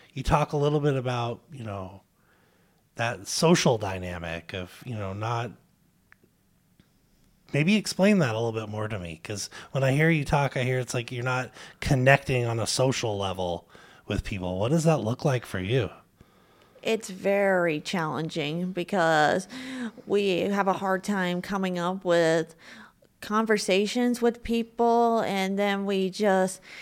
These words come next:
Speaker 2: run out of things to say, and w-, sometimes we say things that are n-, not appropriate or just slip out of our mouths, and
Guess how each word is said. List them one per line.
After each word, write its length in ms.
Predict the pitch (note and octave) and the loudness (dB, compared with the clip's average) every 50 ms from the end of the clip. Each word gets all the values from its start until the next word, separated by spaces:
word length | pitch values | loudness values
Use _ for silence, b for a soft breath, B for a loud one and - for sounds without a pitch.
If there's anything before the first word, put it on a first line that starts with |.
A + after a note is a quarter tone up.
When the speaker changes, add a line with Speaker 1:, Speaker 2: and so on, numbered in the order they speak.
| B B B B B B | B B B B B B
Speaker 2:
run 420 | - - F#3 F#3+ G#3 A#3+ C#4 D4 D#4 | -14 -8 -4 0 2 4 4 4 4
out 120 | D4+ C#4 | 6 4
of 160 | B3+ A3 - | 4 4 4
things 300 | - A#3+ B3 B3+ B3 A#3+ | 2 2 4 2 2 0
to 140 | - A#3+ A3+ | 0 0 0
say, 720 | A3+ - - - A3 G#3+ A3 A3+ A#3 B3 B3 B3 B3 A#3+ G3+ | 0 -2 0 2 4 4 6 4 4 4 2 2 0 0 0
and 340 | E3+ G3+ G3 F#3+ F#3 F3+ F#3 | 0 0 0 -2 -2 -2 -4
w-, 160 | F#3 G3 G3+ | -4 -4 -6
sometimes 560 | G3 - A#3+ A#3 A3+ A3 B3 B3 B3 B3 A#3 | -2 -2 -2 -2 0 0 0 0 0 0 0
we 160 | G#3 A3 A3 | -2 -2 -2
say 260 | G#3 - A3+ A3 A3 | 0 0 0 0 0
things 320 | G#3 G#3+ G#3+ G#3 A3 G#3 - | -2 -2 -2 -2 -2 -2 0
that 180 | G3+ G#3 G3+ | 0 2 4
are 440 | F#3+ F#3+ F#3+ F#3 F3+ E3+ E3+ E3+ F3 E3 B B B B | 4 4 4 4 2 2 0 -2 -4 -8 B B B B
n-, 160 | G3 F#3+ F3 - _ _ | -10 -10 -10 -10 _ _
not 260 | - F3 F3+ F#3 G#3+ G#3 | -4 -2 0 2 2 0
appropriate 840 | G3+ G3+ - - F3+ F3+ F#3 F#3 - G#3 G3+ G3 F#3+ F#3 F#3+ G#3 - | -2 -2 -2 2 2 2 2 0 0 0 0 2 4 4 4 4 4
or 160 | - F#3+ F3+ | 2 2 2
just 280 | F3 F3+ F3+ - - - | 2 0 0 -2 -2 -2
slip 220 | - G3 G3 - | 0 0 2 2
out 160 | F3+ C#3 D#3 | 2 4 4
of 140 | F#3+ F3 F3+ | 2 2 2
our 100 | C#3 D3+ | 0 0
mouths, 640 | E3 E3 D#3 D#3 D#3+ F3 F#3 G3 G#3+ A3 G#3 - B B B B B B B B | 0 2 4 4 6 6 6 4 4 2 -2 -6 B B B B B B B B
and 560 | - - F3 E3+ E3 E3 D#3 D3 C#3+ C#3 G2+ | -8 -4 -2 0 2 2 2 2 2 0 -4